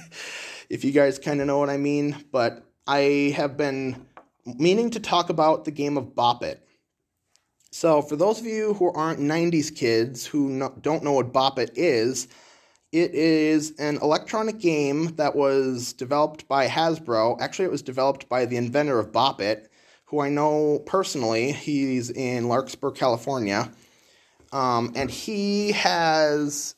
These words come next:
invented Bop It for over twenty-five years now. Um,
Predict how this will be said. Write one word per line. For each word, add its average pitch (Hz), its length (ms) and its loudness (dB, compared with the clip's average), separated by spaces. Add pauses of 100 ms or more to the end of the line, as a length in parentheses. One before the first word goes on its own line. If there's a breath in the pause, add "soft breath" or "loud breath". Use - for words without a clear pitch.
invented 160 460 -2
Bop 151 260 2
It 156 260 -2
for 143 300 0
over 160 160 -2
twenty-five 165 560 -2
years 143 320 0
now. 107 400 0 (680 loud breath)
Um, 123 760 2